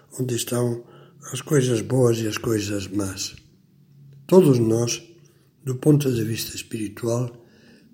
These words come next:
precisamos de um bom tratamento cardiológico. Esse tratamento cardiológico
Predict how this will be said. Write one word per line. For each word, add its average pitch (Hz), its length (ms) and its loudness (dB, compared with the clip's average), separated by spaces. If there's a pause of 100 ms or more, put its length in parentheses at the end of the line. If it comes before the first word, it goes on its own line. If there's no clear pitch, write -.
precisamos 135 720 2
de 135 120 0
um 131 120 2
bom 139 480 6
tratamento 110 720 0 (120)
cardiológico. 104 1200 -2 (1400)
Esse 139 180 0
tratamento 147 680 4
cardiológico 113 1300 -2